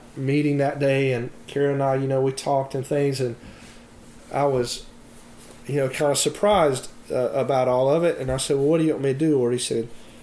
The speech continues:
"Go back and continue doing what you've been doing. Uh, I've got a path that I want you to go on, and you, you gotta follow me in it." And, uh, I've shared some of that path in these podcasts, and you can hear it, but it eventuates in, in a date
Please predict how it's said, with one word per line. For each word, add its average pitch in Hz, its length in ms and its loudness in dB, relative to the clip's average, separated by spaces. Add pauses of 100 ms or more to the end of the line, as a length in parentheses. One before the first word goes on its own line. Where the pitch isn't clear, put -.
(340)
"Go 131 180 0
back 151 460 2
and 127 160 -4
continue 143 440 -2
doing 156 260 2
what 160 180 0
you've 180 120 0
been 196 200 2
doing. 104 260 -2 (720)
Uh, 113 180 0
I've 120 80 -2
got 143 220 2
a - 40 -12
path 196 320 2
that 135 100 2
I - 20 2
want 131 260 -4
you 131 80 -2
to 123 60 -4
go 156 220 2
on, 156 160 2
and 131 120 0
you, 131 200 -4
you 120 100 -4
gotta 135 200 0
follow 170 340 0
me 113 160 -2
in 110 140 -4
it." 120 220 -10
And, 127 280 -6 (540)
uh, 127 260 -2
I've 185 180 2
shared 185 260 2
some 180 200 2
of 165 40 4
that 160 160 4
path 165 320 2
in 143 80 -2
these 131 140 -2
podcasts, 151 640 0
and 131 100 -2
you 139 100 -2
can 123 120 -4
hear 147 240 4
it, 143 100 -2
but 127 220 -6 (1400)
it 151 140 4
eventuates 147 1000 2 (580)
in, 135 280 0
in 135 220 0
a 120 80 2
date 143 540 2